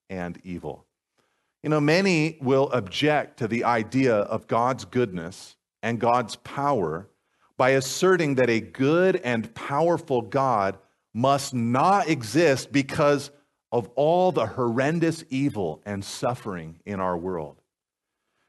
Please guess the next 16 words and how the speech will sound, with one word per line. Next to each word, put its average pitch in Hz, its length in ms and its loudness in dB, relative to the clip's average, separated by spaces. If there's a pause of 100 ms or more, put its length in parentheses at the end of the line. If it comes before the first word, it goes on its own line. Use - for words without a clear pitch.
(140)
You 127 80 -4
know, 139 80 0
if 143 160 0
God 190 300 4
has 180 200 4
the 135 100 2
power, 156 840 0 (260)
in 127 140 0
other 123 200 2
words, 113 440 0
to 147 260 -2
eradicate 143 920 0
suffering 123 760 -4 (640)
and 156 220 2
the 139 120 6
love 151 800 4